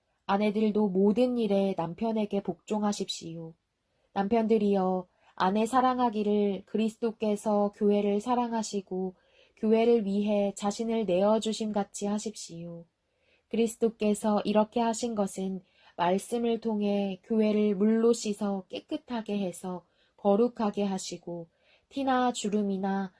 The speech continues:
다른 지저분한 것들이 없이 교회를 자기 앞에서 영광스러운 모습으로 서도록 해서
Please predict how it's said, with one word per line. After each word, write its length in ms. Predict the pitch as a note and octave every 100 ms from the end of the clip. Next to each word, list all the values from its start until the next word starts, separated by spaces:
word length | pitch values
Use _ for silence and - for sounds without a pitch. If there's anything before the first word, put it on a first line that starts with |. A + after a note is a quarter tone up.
| _
다른 320 | G#3+ G#3 G#3+
지저분한 680 | G#3 G#3 B3 A#3+ A#3+ A#3 A#3
것들이 440 | G#3 - G3+ G3+
없이 580 | F3 E3 - - G3 F#3 _ _ _
교회를 520 | - A3 A3+ A3+ A3+
자기 340 | A3 G3 F#3+ G#3+
앞에서 760 | E3+ - G#3 F#3+ G#3 G3+ F#3+ - _
영광스러운 840 | - G3 G#3 B3 B3+ B3+ A#3 A3+ A3
모습으로 600 | F3 F#3 A3+ G#3 G#3 G#3
서도록 560 | B3 B3+ B3 A3+ A3
해서 440 | G3 F3 - F3